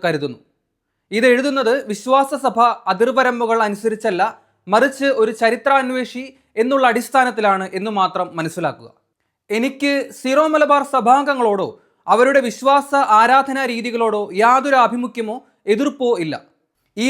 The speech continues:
രണ്ട് പോരടിക്കുന്ന പുരോഹിത നേതൃത്വങ്ങളോടും യാതൊരുവിധ ഇഷ്ടങ്ങളോ അനിഷ്ടങ്ങളോ ഇല്ല. എന്നാൽ അവരിലെ പണ്ഡിതരോടും മനുഷ്യസ്നേഹികളോടും ചരിത്രത്തെ വക്രീകരിച്ച് പ്രചരിപ്പിക്കാത്തവരോടും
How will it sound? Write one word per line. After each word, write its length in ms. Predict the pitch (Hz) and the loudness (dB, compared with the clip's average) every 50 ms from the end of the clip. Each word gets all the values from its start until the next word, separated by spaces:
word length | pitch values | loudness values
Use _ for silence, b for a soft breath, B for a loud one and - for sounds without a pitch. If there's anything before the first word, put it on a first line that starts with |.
| 269 262 | 4 4
രണ്ട് 260 | 254 254 294 294 339 - | 2 2 0 -4 -4 0
പോരടിക്കുന്ന 580 | 294 277 269 269 285 269 277 - 262 247 240 247 254 262 262 | 2 2 4 4 2 0 -2 -6 -6 -6 -2 -2 -2 -2 -2
പുരോഹിത 440 | 254 240 247 262 269 285 285 233 294 262 | -2 0 2 2 2 2 0 -2 -4 -4
നേതൃത്വങ്ങളോടും 680 | 254 247 269 269 269 262 240 214 196 180 175 175 147 - b b b b b 165 180 | -2 -2 -4 -4 -4 -4 -2 -2 -2 -2 -2 -4 -8 -10 b b b b b 0 2
യാതൊരുവിധ 580 | 190 202 220 240 277 285 285 269 262 247 247 254 - 226 | 4 4 4 2 0 -2 -2 -2 -4 0 0 0 0 0
ഇഷ്ടങ്ങളോ 460 | 202 - - - 285 277 262 254 240 226 226 190 | -4 -8 -2 -2 -2 -2 0 0 0 0 0 0
അനിഷ്ടങ്ങളോ 480 | 196 202 208 208 - - 233 220 214 220 202 170 | -2 -2 -4 -6 -4 -4 -2 -2 0 0 0 -2
ഇല്ല. 100 | 151 139 127 - _ _ _ _ _ _ _ _ _ _ 180 196 | -2 -6 -8 -10 _ _ _ _ _ _ _ _ _ _ -8 -2
എന്നാൽ 240 | 208 226 220 233 254 220 214 | 2 2 2 4 4 4 2
അവരിലെ 300 | 208 240 254 240 240 247 247 | 4 2 0 2 0 0 0
പണ്ഡിതരോടും 680 | 226 214 214 220 240 269 269 262 247 220 202 202 185 131 - _ _ _ _ - 165 185 | 0 -2 0 0 -2 -2 0 2 2 0 0 -2 -6 -12 -14 _ _ _ _ -6 -2 0
മനുഷ്യസ്നേഹികളോടും 1000 | 202 220 240 240 311 269 - 285 277 254 254 247 226 233 220 214 196 202 226 262 _ _ _ _ _ _ | 0 0 -2 -4 -6 -6 -4 -2 -2 -2 -2 -2 0 0 0 0 -2 -4 -8 -12 _ _ _ _ _ _
ചരിത്രത്തെ 540 | - 220 226 269 - - 294 277 277 269 262 262 233 233 | 0 0 0 0 -2 -2 -2 -2 0 0 -2 0 2 0
വക്രീകരിച്ച് 720 | 220 226 - 269 311 302 262 277 254 233 - 240 233 233 226 226 B B B B - | -2 -2 -2 -2 -2 -2 -2 -2 -4 -4 -2 0 0 0 -2 -4 B B B B -2
പ്രചരിപ്പിക്കാത്തവരോടും 1080 | 208 196 226 277 294 226 294 269 - 285 277 277 269 269 247 233 226 214 208 208 208 | 0 0 0 -2 -2 -2 -4 -6 0 2 2 2 2 2 0 2 2 2 0 0 -4